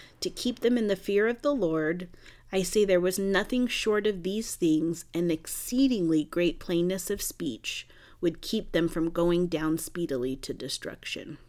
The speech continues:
And so this is a really sobering situation for Jacob as a,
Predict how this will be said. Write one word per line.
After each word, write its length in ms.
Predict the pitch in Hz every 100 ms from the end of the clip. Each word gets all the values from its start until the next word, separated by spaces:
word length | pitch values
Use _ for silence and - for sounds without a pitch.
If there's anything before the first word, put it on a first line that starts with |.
| - - - - - - - - - - - - - - - - 175
And 760 | 180 165 165 165 160 - - - - - - - - - -
so 580 | - - - 208 185 180
this 260 | 175 226 311
is 140 | 311
a 100 | 311
really 280 | 226 208 190
sobering 560 | 185 185 185 185 165 170
situation 760 | 160 - 139 180 202 - 113
for 240 | 156 143 139
Jacob 520 | 165 127 147 - 139
as 160 | 131
a, 100 | 127